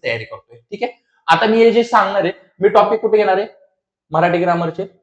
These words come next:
पोलीस, फॉरेस्ट गार्ड, एमपीएससी,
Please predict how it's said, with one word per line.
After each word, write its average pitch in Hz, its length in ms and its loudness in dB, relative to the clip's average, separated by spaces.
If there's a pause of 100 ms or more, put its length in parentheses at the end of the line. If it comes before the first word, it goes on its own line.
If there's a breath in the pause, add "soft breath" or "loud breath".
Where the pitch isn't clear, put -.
(180)
पोलीस, 170 480 -2
फॉरेस्ट 160 360 -2
गार्ड, 160 240 2 (340)
एमपीएससी, 202 1000 2